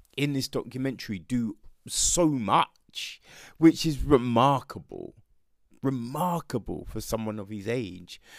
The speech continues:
Um, the documentary seems to be split into kind of three parts, as it were. Like, the first part, uh,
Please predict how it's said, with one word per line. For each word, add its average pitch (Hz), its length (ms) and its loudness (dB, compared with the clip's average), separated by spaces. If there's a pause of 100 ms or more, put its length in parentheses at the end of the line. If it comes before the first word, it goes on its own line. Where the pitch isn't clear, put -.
(240)
Um, 135 260 6 (1080)
the 131 140 -2
documentary 170 560 0
seems 156 240 -6
to 131 80 -12
be 147 80 -4
split - 540 -4 (200)
into 107 840 -2
kind 113 180 -4
of 101 80 -8
three 113 520 -12
parts, - 580 -6
as 95 160 -8
it 95 120 -8
were. - 340 -8 (600)
Like, 113 140 0
the 120 80 0
first - 560 10
part, 127 500 6 (640)
uh, 104 220 6